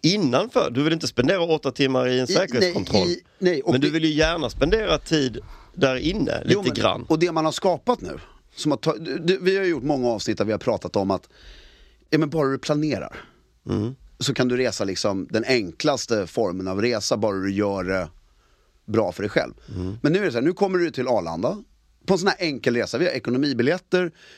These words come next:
Speaker 2: vi ska vara borta en helg.
Speaker 1: Mm.
Speaker 2: Det är liksom, det är en kort flygning.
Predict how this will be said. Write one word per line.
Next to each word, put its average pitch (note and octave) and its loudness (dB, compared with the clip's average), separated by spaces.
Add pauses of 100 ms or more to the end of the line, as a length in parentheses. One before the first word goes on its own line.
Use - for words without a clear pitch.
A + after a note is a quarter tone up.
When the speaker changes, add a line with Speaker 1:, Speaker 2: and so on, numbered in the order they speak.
Speaker 2:
vi - -8
ska B2 0
vara B2 2
borta A#2 0
en F#2 -2
helg. F#2 0
Speaker 1:
Mm. - -4 (680)
Speaker 2:
Det C#3 -6
är C3+ -2
liksom, B2 -6
det C3+ 2
är - -4
en A#2+ -6
kort - -6
flygning. D2 -6